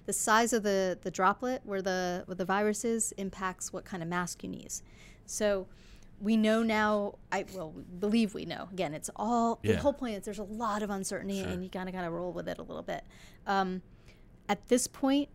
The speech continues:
Speaker 1: we, we don't believe that the cloth ones, so you, you saw sometimes, like, people go and get their, like, Burberry mask.
Speaker 2: Yes.
Speaker 1: That doesn't work.
Speaker 2: Wow.
Speaker 1: I mean, it's, it's nice. It's, it looks prettier.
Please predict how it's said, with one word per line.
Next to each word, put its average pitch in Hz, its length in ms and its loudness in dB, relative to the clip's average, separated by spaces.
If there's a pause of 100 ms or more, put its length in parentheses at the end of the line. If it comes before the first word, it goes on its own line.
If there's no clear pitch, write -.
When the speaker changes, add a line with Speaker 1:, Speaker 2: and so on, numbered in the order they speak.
Speaker 1:
we, 202 720 -2 (140)
we 202 120 -4
don't 208 300 2
believe 196 440 -2
that 170 180 -6
the 175 100 -6 (140)
cloth 185 340 -2
ones, 190 260 -6
so 190 160 -2
you, 202 240 -10
you 220 80 -12
saw 226 220 -2
sometimes, 202 460 -4
like, 170 120 -10
people 175 200 -12
go 175 100 -6
and 175 140 -8
get - 100 -12
their, 175 80 -10
like, 170 240 -12
Burberry 185 420 -4
mask. 180 320 -6
Speaker 2:
Yes. 175 440 -2
Speaker 1:
That 165 200 -4
doesn't - 220 -10
work. - 260 -16 (320)
Speaker 2:
Wow. 80 440 -4
Speaker 1:
I 208 80 4
mean, 185 200 -4
it's, - 220 -12
it's - 220 -10
nice. 294 480 2
It's, - 260 -8
it - 80 -12
looks 214 240 -6
prettier. 196 500 2